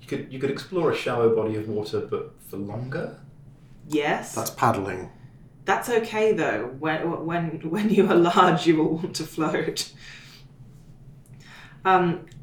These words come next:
Speaker 2: if, this was a very common tip, if people ask what you need or what they can do to help, take them the heck up on those offers. Now is not the time for being shy or polite.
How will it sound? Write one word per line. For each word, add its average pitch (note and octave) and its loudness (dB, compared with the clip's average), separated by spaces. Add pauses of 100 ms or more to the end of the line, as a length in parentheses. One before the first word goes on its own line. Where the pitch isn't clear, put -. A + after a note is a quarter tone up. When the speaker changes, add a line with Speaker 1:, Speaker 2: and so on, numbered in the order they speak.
Speaker 2:
if, - -2
this G#3 2
was F#3+ 4
a E3 2
very E3+ 6
common D3+ -2
tip, D#3 0
if - -4
people A3 -2
ask F#3 0
what E3 -2
you E3 2
need D#3+ 2
or C#3+ 6
what - -2
they D3 -2
can D#3 -8
do D3+ 0
to D3 -4
help, - -4
take - 0
them D#3 0
the C3+ -4
heck D3+ -4
up C3 -6
on C3+ -8
those C3+ -4
offers. C#3 -6
Now D#3+ 2
is D#3 0
not D3+ 0
the - -10
time C#3+ -8
for C3+ -8
being C#3+ -4
shy C#3 -4
or C3 -6
polite. C3 -6